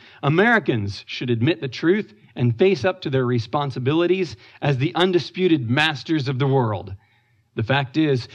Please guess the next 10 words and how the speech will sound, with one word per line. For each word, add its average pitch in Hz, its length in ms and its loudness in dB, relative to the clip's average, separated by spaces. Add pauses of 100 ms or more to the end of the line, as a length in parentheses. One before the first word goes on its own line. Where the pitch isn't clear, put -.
(120)
no 190 480 6
country 131 580 -4
has 117 280 0
been 127 340 0
dominant 131 560 -4
culturally, - 720 -8 (580)
economically, 160 960 -2 (420)
technologically, 151 1120 0 (240)
and 165 240 0
militarily 170 880 0